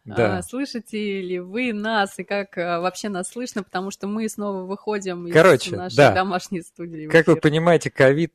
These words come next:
Speaker 1: э, на нас всех повлиял, у нас сегодня заболела техника. В общем, в эфире программа "Учёный свет". Мы в прямом эфире, мы отвечаем на вопросы об окружающем мире с научной точки зрения.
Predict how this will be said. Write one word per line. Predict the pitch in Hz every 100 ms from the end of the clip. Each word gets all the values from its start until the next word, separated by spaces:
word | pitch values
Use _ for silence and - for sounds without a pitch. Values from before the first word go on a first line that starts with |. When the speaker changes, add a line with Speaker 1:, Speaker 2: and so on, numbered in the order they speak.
| -
Speaker 1:
э, | 127 120
на | 117 127
нас | 127 131 -
всех | - -
повлиял, | 123 123 135 170 156
у |
нас | 127 117
сегодня | 131 123
заболела | 120 123 127 127 117
техника. | 113 160 - 139 - 113 110 107
В | 113
общем, | - - 117
в | 113
эфире | - 139
программа | 120 120 117 120 117
"Учёный | - 123 117
свет". | - 165 139
Мы | 127
в | 117 _ -
прямом | 120 123 120 104
эфире, | 104 160 180
мы | 123
отвечаем | 117 117 131 120
на |
вопросы | 110 - -
об | 107
окружающем | - 113 117 - 117
мире | 107
с | -
научной | 113 107 - 113
точки | 110 -
зрения. | 113 135 190